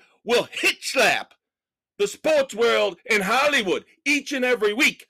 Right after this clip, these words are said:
on Sports Frenzy two point oh and the weekend edition on Spotify, Anchor, Google, Radio Public, Pocket Cast, Breaker, Apple, Overcast, Castbox, and Stitcher.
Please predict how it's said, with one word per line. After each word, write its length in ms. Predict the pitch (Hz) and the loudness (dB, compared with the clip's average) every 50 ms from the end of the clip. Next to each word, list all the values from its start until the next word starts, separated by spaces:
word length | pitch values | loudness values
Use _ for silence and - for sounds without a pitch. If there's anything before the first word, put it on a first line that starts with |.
| _ _ - | _ _ -4
on 180 | 208 233 220 175 | -2 -2 -2 -4
Sports 380 | - - 240 233 220 214 - | -2 0 0 2 2 0 -2
Frenzy 340 | - 208 220 214 180 196 190 | -2 -2 -2 0 -2 -4 -6
two 200 | - - 233 214 | -6 -6 -6 -6
point 340 | - - 202 196 196 196 196 | -4 -2 0 0 2 2 4
oh 160 | 190 190 190 185 - | 4 4 2 2 2
and 260 | 277 269 226 208 196 | 2 2 2 2 2
the 100 | 208 202 | 2 2
weekend 500 | 185 214 233 220 - - 208 190 180 160 | 2 2 -2 -2 0 0 2 2 2 0
edition 480 | 160 156 - 285 - - 185 120 92 - _ _ _ _ _ _ _ - | -2 0 0 -2 0 -2 -4 -6 -8 -12 _ _ _ _ _ _ _ -2
on 160 | 220 220 208 | -2 0 -2
Spotify, 640 | - - - 285 - 359 - 156 - - 156 139 - - 247 | -4 0 4 6 6 6 6 4 0 -2 -2 -2 0 2 4
Anchor, 380 | 262 233 - - - 131 110 - - | 4 4 2 0 -4 -8 -8 -2 2
Google, 380 | 339 339 269 202 185 170 143 139 | 2 4 4 4 4 2 2 2
Radio 360 | 220 302 302 269 220 220 202 180 | 0 0 0 2 2 2 0 0
Public, 500 | - 175 202 196 165 156 180 170 - - | 0 2 2 2 2 2 -2 -6 -4 -2
Pocket 420 | 240 262 262 254 - 214 208 - | 0 2 2 2 2 0 -2 0
Cast, 360 | - 175 147 120 110 - _ _ _ _ _ _ _ - | -2 -2 0 -2 -2 -6 _ _ _ _ _ _ _ 2
Breaker, 360 | 285 269 - - 196 175 - - _ 233 | 2 2 2 2 0 -2 -2 -2 _ 2
Apple, 300 | 233 226 - - 202 180 - _ - | 2 2 2 0 -2 -2 -4 _ 0
Overcast, 800 | 339 330 254 262 226 175 - - 196 185 170 - - - - - - | 0 2 4 4 2 2 0 2 2 2 2 0 -2 -8 -10 -2 0
Castbox, 520 | 226 214 214 - - - 180 165 160 - - - - - - - | 0 0 0 -2 -2 -2 0 0 -2 -6 -12 -20 -20 -12 -6 -4
and 160 | 196 180 143 - | -4 -4 -4 -8
Stitcher. 580 | - - - 240 202 - - 254 208 156 - | -14 -4 -2 -2 -2 2 2 2 2 2 0